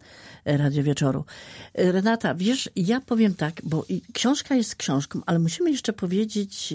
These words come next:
e, o tym, iż, e, cały ten festiwal to jest tyle wydarzeń, tyle spotkań. Jest niebywale,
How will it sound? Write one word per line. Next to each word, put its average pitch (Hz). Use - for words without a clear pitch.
e, 175
o 170
tym, 170
iż, 170
e, 156
cały 339
ten 311
festiwal 202
to 180
jest -
tyle 311
wydarzeń, 143
tyle 269
spotkań. -
Jest 190
niebywale, 160